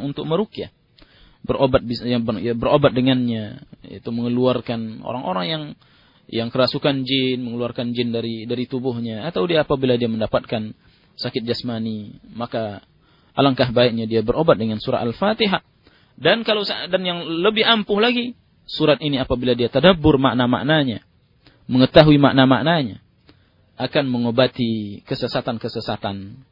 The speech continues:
penyakit-penyakit hati yang ada di dalam diri seseorang.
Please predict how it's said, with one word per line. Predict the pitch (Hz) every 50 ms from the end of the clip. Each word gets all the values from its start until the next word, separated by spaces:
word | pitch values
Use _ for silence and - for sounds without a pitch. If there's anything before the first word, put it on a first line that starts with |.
| _ _
penyakit-penyakit | - 127 135 139 - - - - - 117 113 - 110 113 123
hati | 117 - 113 104
yang | 104 95
ada | 98 117 107
di | 107 98 98
dalam | 98 110 107 107 104 104 104
diri | 120 120 107
seseorang. | 98 - 104 - - - 95 101 98 104 117